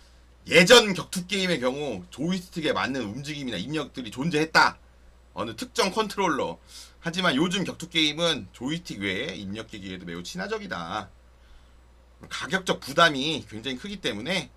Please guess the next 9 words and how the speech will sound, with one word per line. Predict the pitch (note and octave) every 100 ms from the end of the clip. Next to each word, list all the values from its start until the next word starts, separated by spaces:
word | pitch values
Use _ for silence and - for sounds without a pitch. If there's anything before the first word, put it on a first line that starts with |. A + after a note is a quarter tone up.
| - - -
가지고 | - - F3 D#4+ C#4
있는 | G3 F#3 B3+ A#3+
것으로 | G#3 E3+ E3 B3+ D#4 - -
일단 | D3+ F#3 G3+ - C#4 C#4+ D4+
시작해보는 | - B3 A3+ G3 G#3 D3+ E3+ F#3
것이 | F3+ F3+
좋다. | B2+ - - D3 - - - - - - - - - -
라고 | A2 B2 B2+ A#2 F#3 A3+ - - - -
총평 | - F3+ F3 F#3 E3